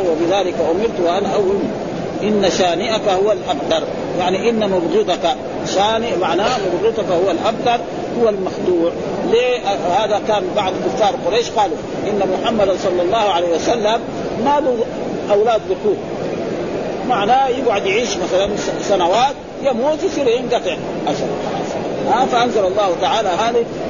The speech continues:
وكانت في، في، يعني، نزلت في العاص بن وائل، نزلت في الع-، العاص بن وائل هذا قال إن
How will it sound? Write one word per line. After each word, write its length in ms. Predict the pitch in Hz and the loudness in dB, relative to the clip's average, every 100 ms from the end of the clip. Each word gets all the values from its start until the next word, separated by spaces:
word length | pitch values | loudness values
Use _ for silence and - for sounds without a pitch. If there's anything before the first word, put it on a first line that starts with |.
| 190 | 0
وكانت 380 | 185 170 220 185 185 | 2 2 0 0 0
في، 60 | |
في، 260 | 165 151 175 165 - - - - | 0 0 -2 -2 -4 -4 -4 0
يعني، 220 | 190 180 | 2 2
نزلت 320 | 175 208 202 202 | 2 2 0 0
في 60 | 185 | 0
العاص 300 | 165 196 180 | 0 0 0
بن 220 | 202 165 175 | 0 0 2
وائل، 340 | 185 175 151 - - - - - - - | 2 2 -2 -2 -4 -6 -6 -6 -4 -2
نزلت 300 | 190 185 202 | 0 2 2
في 60 | |
الع-، 720 | 185 165 - - 170 180 - 180 | 2 0 0 0 2 0 0 0
العاص 260 | 185 226 | 2 0
بن 220 | 208 185 | 0 0
وائل 240 | 233 226 202 | 2 2 0
هذا 180 | 226 254 | 0 0
قال 280 | 233 254 | 2 2
إن 80 | 247 | 0